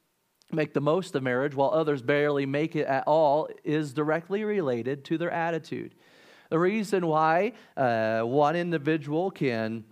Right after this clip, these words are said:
stick at a job for decades with the same boss that the person that only last days had,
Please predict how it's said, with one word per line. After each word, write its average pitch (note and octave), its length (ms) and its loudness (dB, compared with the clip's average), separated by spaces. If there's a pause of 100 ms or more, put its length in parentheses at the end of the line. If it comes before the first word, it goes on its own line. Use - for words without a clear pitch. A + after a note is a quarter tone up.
(260)
stick E3 400 -2
at D3+ 160 2
a C3 480 0
job C3+ 640 0
for A2+ 420 -2 (800)
decades E3 800 0 (2000)
with C#3 140 -4
the C3 80 -4
same C#3+ 320 0
boss E3+ 640 0 (1120)
that C3 120 -4
the B2+ 60 -4
person D3 320 0
that C#3+ 120 2
only D3 220 0
last D3 380 2
days D#3+ 400 2
had, E3+ 380 -2